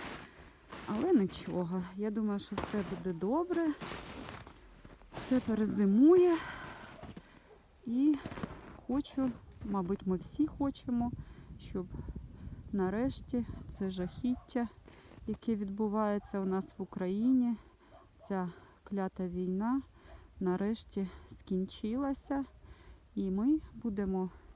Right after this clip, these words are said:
вирощувати сади, квітники і радіти життю.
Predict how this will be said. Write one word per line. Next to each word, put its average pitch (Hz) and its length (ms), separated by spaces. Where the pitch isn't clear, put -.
вирощувати 196 960
сади, 190 460
квітники 190 840
і 262 280
радіти 185 680
життю. 185 640